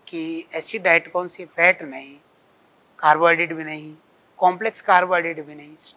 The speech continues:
protein answer हो जाएगा। क्यों? क्योंकि इसमें nitrogenous atom मौजूद होते हैं। ठीक है, चलिए अगले question की तरफ।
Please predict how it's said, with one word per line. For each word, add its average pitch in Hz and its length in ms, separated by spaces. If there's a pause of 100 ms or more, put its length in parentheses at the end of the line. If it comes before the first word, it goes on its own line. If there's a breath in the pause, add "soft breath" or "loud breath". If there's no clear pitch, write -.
(420)
protein 160 360 (300)
answer 147 300
हो 117 60
जाएगा। - 240 (240)
क्यों? 240 220
क्योंकि - 280
इसमें 143 200
nitrogenous 139 720 (300 soft breath)
atom 147 240
मौजूद 143 360 (240)
होते - 220
हैं। - 80 (580)
ठीक 151 180
है, 262 100 (640)
चलिए 196 180
अगले 214 180
question 202 300
की 202 80
तरफ। 214 140